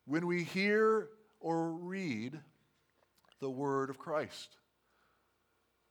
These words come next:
And when we behold him in the scriptures, and for Paul and the, and the, and the Cor-, the Corinthians, that, of course, was mainly the Old Testament scriptures, we are being transformed more and more into his image.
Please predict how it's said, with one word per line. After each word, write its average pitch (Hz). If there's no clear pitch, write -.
And 156
when 170
we 196
behold 185
him 143
in 151
the 139
scriptures, 127
and 156
for 147
Paul 175
and 170
the, 165
and 160
the, 151
and 160
the 143
Cor-, 208
the 147
Corinthians, 160
that, 160
of 208
course, 156
was 135
mainly 147
the 165
Old 160
Testament 180
scriptures, -
we 160
are 190
being 185
transformed 175
more 156
and 180
more 139
into 160
his 143
image. 147